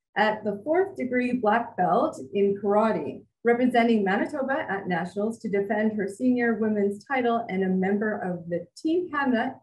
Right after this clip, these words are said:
at the Pan American Games, where she brought home silver and bronze for Canada in twenty eighteen. Well, that's amazing.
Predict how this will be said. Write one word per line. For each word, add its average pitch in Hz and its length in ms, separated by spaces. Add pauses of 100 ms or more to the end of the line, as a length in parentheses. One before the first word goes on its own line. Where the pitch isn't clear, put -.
at 180 140
the 185 180
Pan 214 440 (180)
American 202 800
Games, 220 400 (340)
where 175 180
she 185 120
brought 170 300
home 170 260
silver 160 580
and 160 260
bronze 147 600 (160)
for - 160
Canada 139 480
in 135 260
twenty 143 260 (300)
eighteen. - 400
Well, - 400
that's - 280 (340)
amazing. - 600